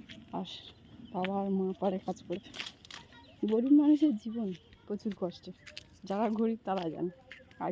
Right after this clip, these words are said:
কেউ জানুক আর না জানে। আর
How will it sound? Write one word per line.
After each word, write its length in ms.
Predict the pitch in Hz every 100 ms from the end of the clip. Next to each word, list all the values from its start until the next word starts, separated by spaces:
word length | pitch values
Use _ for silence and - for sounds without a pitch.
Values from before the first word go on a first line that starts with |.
| 185
কেউ 120 | 196 196
জানুক 240 | 190 185 190
আর 60 | 190
না 60 | 185
জানে। 140 | 208 - - - - - - - - - - - - - - - - - - - - 932 855 - - - - - -
আর 80 | -